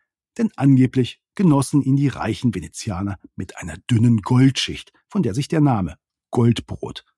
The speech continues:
ableitet. Wie immer sind solche Anekdoten mit Vorsicht zu genießen, bieten aber Erzählstoff für den Weihnachtsabend. Über den Pandoro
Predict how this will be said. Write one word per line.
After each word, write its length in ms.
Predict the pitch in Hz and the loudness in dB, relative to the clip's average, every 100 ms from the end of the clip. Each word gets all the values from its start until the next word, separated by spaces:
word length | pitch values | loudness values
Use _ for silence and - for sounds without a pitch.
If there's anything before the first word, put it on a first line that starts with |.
| _ | _
ableitet. 640 | - - - - - - - _ _ _ _ _ _ - _ _ _ _ _ _ _ | -12 -12 -14 -16 -18 -20 -20 _ _ _ _ _ _ -20 _ _ _ _ _ _ _
Wie 120 | - | -8
immer 400 | - 165 160 143 - | 0 2 2 0 -4
sind 200 | 170 160 | -6 -4
solche 420 | 101 117 131 - | -4 -4 -4 -4
Anekdoten 680 | 110 - - 113 135 147 | -4 -4 -2 2 2 2
mit 100 | 151 | 2
Vorsicht 460 | - - 143 131 - | 0 -2 -2 -2 -8
zu 80 | 131 | -4
genießen, 420 | 131 131 - 147 - - | 0 0 0 -6 -6 -4
bieten 340 | - 240 214 196 | 2 4 2 0
aber 260 | 165 170 | 0 -2
Erzählstoff 840 | - - - 131 147 - 117 - - | -4 -12 0 2 2 2 -2 -2 -4
für 140 | 123 | 0
den 200 | 123 160 | 4 4
Weihnachtsabend. 760 | 113 101 87 - - - - - _ _ _ _ _ _ _ _ _ _ _ - | 2 -2 -6 -12 -14 -14 -18 -20 _ _ _ _ _ _ _ _ _ _ _ -2
Über 200 | 180 180 | 0 -2
den 200 | 170 - | -4 -4
Pandoro 640 | 185 165 131 110 - | -2 2 2 0 -6